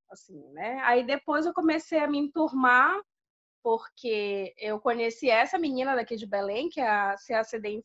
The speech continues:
Foco, e aí ela começou a dizer, "Não, mas tu tem que falar com as pessoas, eles são muito gente boa e tal, não sei o quê."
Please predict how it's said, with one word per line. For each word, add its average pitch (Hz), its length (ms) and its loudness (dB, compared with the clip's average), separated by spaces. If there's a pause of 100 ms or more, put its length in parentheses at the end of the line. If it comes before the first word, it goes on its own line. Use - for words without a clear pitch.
Foco, 214 560 0 (720)
e 254 240 -2
aí 262 140 6
ela 277 160 4
começou 302 280 -2
a - 20 0
dizer, 302 240 -4
"Não, 320 280 2
mas 381 140 0
tu 330 100 -10
tem 330 140 -4
que - 80 -18
falar 370 300 4
com 381 80 -4
as 370 80 -6
pessoas, 320 560 2
eles 277 200 -6
são 294 120 -2
muito 302 260 -4
gente 294 260 -4
boa 277 540 6
e 240 60 0
tal, 269 220 2
não 262 60 -4
sei 262 120 -2
o - 20 -4
quê." 277 160 -6